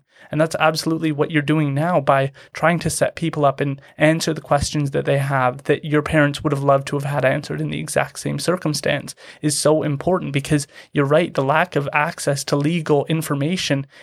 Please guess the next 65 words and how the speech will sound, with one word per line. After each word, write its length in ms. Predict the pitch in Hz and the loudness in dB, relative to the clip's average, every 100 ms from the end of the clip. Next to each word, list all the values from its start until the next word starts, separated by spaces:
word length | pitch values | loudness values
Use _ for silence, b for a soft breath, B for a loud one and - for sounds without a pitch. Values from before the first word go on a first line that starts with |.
| B | B
is 380 | 147 143 - - | -2 -2 -4 -4
so 320 | - - 165 | -2 2 2
harsh 460 | 170 - 165 156 - | 2 2 4 4 2
on 160 | 160 151 | 2 2
the 60 | 147 | 0
people 320 | - 185 160 | -4 -4 -4
who 140 | 165 | -2
really 360 | 147 165 160 151 | -2 -2 0 0
need 200 | 143 147 | 0 0
it 100 | 147 | 0
most. 380 | 151 180 180 - | 0 0 -2 -4
The 60 | |
people 240 | 143 165 156 | -6 -4 0
who 100 | 151 | 2
are 80 | |
at 200 | 139 - | 0 -2
risk 240 | 165 156 - | -4 -4 -4
of 80 | 147 | -2
losing 260 | 156 147 | -2 2
their 100 | 147 | 0
home, 380 | 147 185 180 147 B B B | 4 2 2 0 B B B
they 120 | 147 165 | 2 2
have 300 | 147 170 170 | 2 0 0
no 120 | 160 | -2
one 120 | 165 | -2
to 60 | 147 | -2
call 220 | - 175 | 2 2
and 80 | 151 | 4
they 80 | |
don't 260 | 143 139 120 | 2 2 2
know 140 | 151 | 0
who 160 | 147 156 | 0 -2
to 60 | 143 | -2
call. 260 | - 135 | 2 2
And 140 | 135 147 | 4 0
they 80 | |
feel 220 | 139 160 151 | 0 0 2
like 240 | 147 143 | 0 -2
if 160 | - 151 | -6 -4
they 120 | 151 | -2
do 220 | 151 202 | -2 -4
call, 380 | 202 143 139 139 B B | 0 2 4 2 B B
they're 120 | 160 | 0
gonna 160 | 151 151 | 0 0
have 160 | 147 - | -2 -6
to 80 | |
pay 240 | 147 156 151 | -2 -2 0
outlandish 840 | 160 147 - 165 170 156 160 143 - | -2 -2 -8 -10 2 2 2 0 -2
amounts 340 | 151 147 143 | 2 2 2
of 60 | 151 | 0
money 360 | 156 180 147 139 B | 2 2 -2 -4 B
for 140 | - 156 | -4 0
just 360 | 160 160 - b b | 0 -2 -6 b b
a 40 | - | 0
little 260 | 156 170 | 4 4
bit 140 | 165 160 | 2 -2
of 100 | 147 | 0
guidance 500 | 147 165 170 135 135 | 2 2 2 -2 0
and 80 | 143 | 2
a 40 | |
little 180 | 151 170 | 2 0
bit 120 | 156 | -2
of 100 | 139 | -2
support. 540 | - 143 185 185 - - B B | -2 0 2 2 0 -10 B B
And 320 | 143 143 139 | 0 0 -2